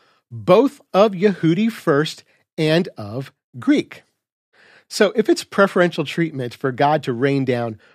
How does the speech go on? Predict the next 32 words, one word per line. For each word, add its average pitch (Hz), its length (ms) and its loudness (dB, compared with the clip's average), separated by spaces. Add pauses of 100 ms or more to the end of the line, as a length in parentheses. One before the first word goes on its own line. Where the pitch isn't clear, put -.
(100)
wrath, 156 560 0
rage, 147 560 0
oppression, 147 500 -4
and 131 120 -8
distress 143 480 -2 (240)
upon 131 400 -2
Jews 120 380 -2
first, - 680 0 (600)
I'm 226 120 0
not 247 180 -2
so 214 120 2
sure 180 480 2
I 156 140 0
want 156 200 0
to 147 60 0
be 135 100 -2
God's 120 360 -2
favorite. 107 520 -10 (720)
Oppression 220 460 0
and 185 180 0
distress 143 460 -2 (120)
aren't 165 220 -2
really 147 280 0
anything 143 380 -4
to - 220 -8
envy 123 400 -2 (260)
or 139 160 0
be 143 160 -2
offended 151 460 -2
by, 85 360 -14 (140)
is 135 180 -4
it? - 220 -18